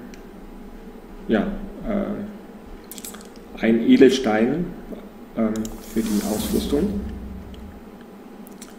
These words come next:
Und jetzt bin ich wieder auf vier einundzwanzig, das heißt, ich bin jetzt eben wieder auf Stufe sechs. Und mal gucken, ob ich jetzt die Boni,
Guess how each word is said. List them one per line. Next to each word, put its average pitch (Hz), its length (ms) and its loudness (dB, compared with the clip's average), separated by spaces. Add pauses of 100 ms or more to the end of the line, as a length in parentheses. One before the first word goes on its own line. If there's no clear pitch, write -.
(200)
Und 143 440 4
jetzt 113 280 0
bin 123 120 4
ich 123 160 4
wieder 113 140 8
auf - 220 2
vier 123 260 6
einundzwanzig, 117 920 4
das 113 180 0
heißt, 117 220 2
ich - 80 -6
bin 120 120 4
jetzt 113 160 4
eben 107 140 2
wieder 110 180 8
auf - 120 -2
Stufe - 300 2
sechs. - 480 2 (760)
Und - 140 0
mal 127 100 2
gucken, 123 440 4
ob 131 160 -2
ich - 160 4
jetzt 113 280 4
die 135 100 4 (140)
Boni, 123 480 10